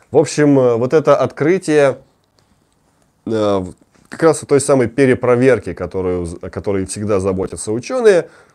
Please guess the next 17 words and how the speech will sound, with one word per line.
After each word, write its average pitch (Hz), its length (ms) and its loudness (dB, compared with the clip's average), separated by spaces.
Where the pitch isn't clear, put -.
Далеко 135 340 2
не 127 120 4
каждое 113 320 4
открытие 147 400 0
становится 113 560 0
сенсацией, 131 640 0
далеко 107 300 -2
не 110 100 -2
каждая 104 320 0
сенсация 117 500 -4
становится 95 520 -4
открытием. 82 500 -10
Действительно, 101 400 -6
не 127 80 2
один 127 340 4
прибор 92 400 -4
показывал 87 640 -6